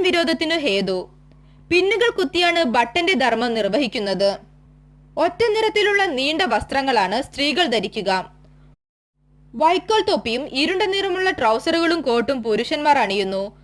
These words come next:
വിവാഹിതർ മാത്രമേ താടിയും മീശയും വയ്ക്കാറുള്ളൂ. ഒട്ടേറെ ആരോഗ്യ പ്രശ്നങ്ങൾ ആമിഷുകൾക്കിടയിലുണ്ട്.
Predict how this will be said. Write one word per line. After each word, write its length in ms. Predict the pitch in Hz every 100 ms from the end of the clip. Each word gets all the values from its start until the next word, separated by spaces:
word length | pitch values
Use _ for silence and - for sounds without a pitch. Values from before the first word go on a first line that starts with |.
| - - - 302
വിവാഹിതർ 500 | 320 392 440 440 392 349
മാത്രമേ 320 | 349 349 359 -
താടിയും 380 | 233 240 311 339
മീശയും 380 | 277 - 277 285 220
വയ്ക്കാറുള്ളൂ. 600 | 277 262 247 190 180 185 - - _ _ _ _ _ _ -
ഒട്ടേറെ 500 | 302 349 - 453 466 415 254
ആരോഗ്യ 320 | 254 302 359 320
പ്രശ്നങ്ങൾ 380 | 320 320 320 320 196 220
ആമിഷുകൾക്കിടയിലുണ്ട്. 1000 | 247 - 320 330 - 214 226 202 190